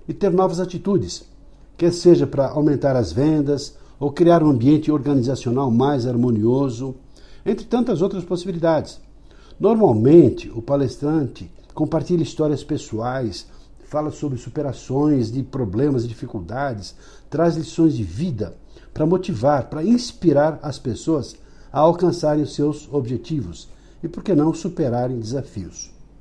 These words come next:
Outras palestras são informativas. Tem como objetivo principal fornecer informações sobre um tópico específico, sobre os resultados de pesquisas,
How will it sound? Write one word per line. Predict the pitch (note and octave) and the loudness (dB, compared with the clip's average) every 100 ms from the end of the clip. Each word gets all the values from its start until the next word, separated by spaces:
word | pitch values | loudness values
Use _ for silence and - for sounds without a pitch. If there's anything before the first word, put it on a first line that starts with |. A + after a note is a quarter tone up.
| - - - - - - - - - | -20 -20 -20 -20 -20 -20 -20 -20 -4
Outras | B2 B2+ E3 F3 | -2 0 -2 -6
palestras | - G3 D3 D#3+ G3 F3 | -2 0 2 0 -4 -8
são | - E3+ E3+ | 0 0 2
informativas. | A3 A#3+ - G3+ G3+ G3 F#3 C3 F2 E2+ - - - - - - - - | 0 0 0 -2 -2 -2 0 0 -2 -12 -18 -20 -20 -20 -20 -20 -12 6
Tem | E3 E3 | 8 8
como | D#3+ E3 D3+ - | 4 4 4 0
objetivo | D3 A#2+ B2 E3+ D#3 | 0 0 0 -2 -4
principal | C#3 F3+ - A2 D3 C#3 | -2 -4 -4 -4 -2 -2
fornecer | - F3+ F3+ - G#3+ | -2 0 2 0 -2
informações | A3 - G#3+ A3 - - D3+ A2+ - - - - - | -4 -4 -4 -4 -6 -2 0 0 -4 -18 -20 -20 -20
sobre | - - E3 D3+ | -12 0 2 2
um | C3 | 0
tópico | - D3+ D3 - | 2 0 0 -10
específico, | A2+ A#2+ - - F3 F3 E3+ - D#3+ D#3+ D#3 - - - | -8 -8 -10 -6 -8 -6 -12 -8 -4 -2 -4 -12 -20 -20
sobre | - - D3 C#3 | -14 -4 -2 0
os | A2+ | 0
resultados | C3 A#2 A2+ C#3+ C3+ A2+ | 0 0 -2 -2 -2 -4
de | |
pesquisas, | A2+ B2 - - D#3 E3 C#3+ D3 - | -6 -6 -6 -10 -6 -6 -6 -10 -14